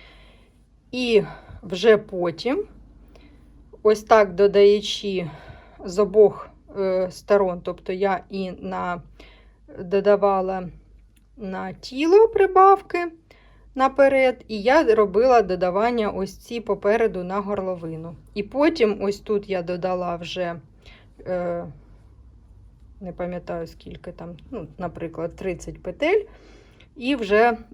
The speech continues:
е, вона в мене стала закруглена. Ось. Погон в мене на десять, на десять петель. Потім я одразу,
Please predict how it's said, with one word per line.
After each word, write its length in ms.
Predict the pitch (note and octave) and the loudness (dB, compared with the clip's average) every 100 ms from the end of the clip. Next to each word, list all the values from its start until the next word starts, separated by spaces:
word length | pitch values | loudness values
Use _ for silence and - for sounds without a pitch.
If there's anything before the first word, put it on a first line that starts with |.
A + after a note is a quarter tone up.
| - | -4
е, 200 | F#3+ F3+ | -2 -2
вона 380 | F3+ F#3 G3+ | -4 -6 -2
в 140 | A#3 F#3 | -2 -4
мене 280 | F#3 G3 F#3 | -6 -6 -8
стала 520 | - F3+ F#3 F#3 F3 - - - _ _ _ _ _ _ _ - - | -8 -6 -4 -4 -8 -14 -20 -20 _ _ _ _ _ _ _ -18 -6
закруглена. 840 | G3 G#3 G3+ E3+ D3+ D#3+ D#3+ D#3+ D3+ - - - - - - - - - - | 0 0 0 -6 -6 -12 -14 -14 -18 -20 -20 -20 -20 -20 -20 -20 -20 -20 -20
Ось. 480 | - F#3+ F3 E3+ - - _ _ _ _ _ _ _ - - | -10 -6 -6 -8 -14 -20 _ _ _ _ _ _ _ -20 -4
Погон 460 | - A#3+ C4 B3+ G3+ | 2 4 6 4 4
в 100 | E3+ | 0
мене 460 | F#3+ F3+ F3+ F3 F3 - - | -4 -4 -6 -8 -10 -16 -16
на 460 | G3 G3+ A#3 A#3 G#3 | -6 -2 0 2 0
десять, 760 | F3+ G#3 G3+ - - - - - - - - - - _ - - - | 2 2 2 -2 -12 -12 -18 -20 -20 -20 -20 -20 -20 _ -20 -20 -18
на 140 | G3+ F#3+ | -10 -6
десять 600 | F3+ F#3 E3 - D#3+ - | -4 -4 -6 -14 -18 -14
петель. 540 | - - E3+ F#3 D#4 - - - - - _ _ _ - - - - - - - | -14 -10 -6 -4 -4 -6 -14 -20 -20 -20 _ _ _ -20 -20 -20 -20 -20 -14 4
Потім 420 | C4 C4+ A3+ G#3 | 4 6 2 2
я 260 | G3+ G#3+ | 4 4
одразу, 800 | G3+ G#3 G3+ G#3 F#3+ F3+ E3+ E3+ | 4 2 2 2 2 0 -6 -10